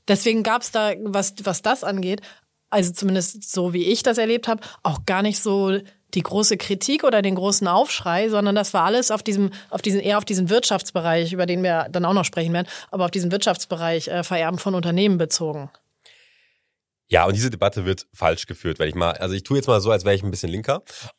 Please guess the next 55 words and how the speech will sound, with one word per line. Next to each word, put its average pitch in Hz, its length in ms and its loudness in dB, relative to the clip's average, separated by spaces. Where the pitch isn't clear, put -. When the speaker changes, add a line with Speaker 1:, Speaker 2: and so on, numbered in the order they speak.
Speaker 2:
ähm, 95 760 2
<laughs> - 60 -2
als 131 220 2
ich 90 120 -6
eh 98 120 -6
schon 92 200 -2
bin. 107 300 -4
Also 85 320 0
ich - 100 -10
glaube, 110 280 4
was 113 220 2
viele 139 200 0
linke 127 240 0
Parteien 135 280 2
und 127 60 0
die 120 60 2
S - 80 -6
P - 60 -8
D 101 120 -2
falsch 110 320 0
macht, 117 260 -2
ist, 104 120 -6
über 98 120 0
das - 100 -2
Betriebsvermögen 95 640 -4
zu - 100 -10
sprechen. 69 500 -6
Das 90 100 0
ist 139 140 0
tatsächlich 120 520 0
einfach, 95 280 -2
und 90 280 -4
ich - 120 -6
hab 90 160 -4
leider 87 180 4
nur 87 120 0
einen - 80 -12
Online-F 87 520 -2
H-Master, 78 520 -2
also 76 100 -4
so 87 80 -12
krasser 87 300 -6
Wirtschaftswissenschaftler 82 440 -8
bin 78 80 -8
ich 76 80 -10
auch 87 160 2
nicht, 82 80 -6
aber 78 140 -2
es - 200 -8
reicht 90 220 0
quasi, 87 360 0
um, 85 120 -10
ne? 113 120 4
Ähm, 101 480 4
also 95 260 4